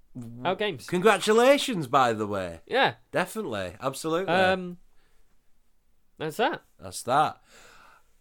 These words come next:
Speaker 1: Hope you enjoyed this podcast, and even though we previously said it before, please, please subscribe to us. And like always, look after
Speaker 2: Yeah.
Speaker 1: yourself.
Speaker 2: Like, comment, share, Twitter,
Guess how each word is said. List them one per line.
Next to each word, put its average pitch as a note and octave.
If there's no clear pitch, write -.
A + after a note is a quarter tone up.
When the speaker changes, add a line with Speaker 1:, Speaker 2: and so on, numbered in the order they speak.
Speaker 1:
Hope E3
you D#3+
enjoyed C#3
this B2+
podcast, A#2+
and G2+
even A#2+
though A#2
we A2
previously A#2
said G#2+
it G2
before, G2+
please, B2
please F#2+
subscribe A2
to A2+
us. A2+
And G2
like A2
always, A2
look F#2+
after C3+
Speaker 2:
Yeah. G#2
Speaker 1:
yourself. F2+
Speaker 2:
Like, D#3
comment, D3+
share, D3
Twitter, D3